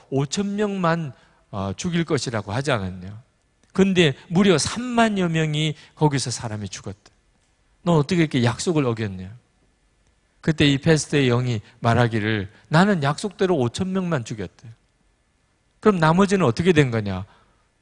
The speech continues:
두려움 때문에 스스로 죽은 것들이. 실제로 그 병으로 인하여, 어, 죽는 사람보다 두려움으로 인하여 죽는 사람이 더 많다는 것이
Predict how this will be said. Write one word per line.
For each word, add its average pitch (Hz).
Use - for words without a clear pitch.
두려움 294
때문에 190
스스로 247
죽은 180
것들이. -
실제로 226
그 196
병으로 160
인하여, 131
어, 135
죽는 151
사람보다 120
두려움으로 175
인하여 120
죽는 123
사람이 110
더 113
많다는 107
것이 110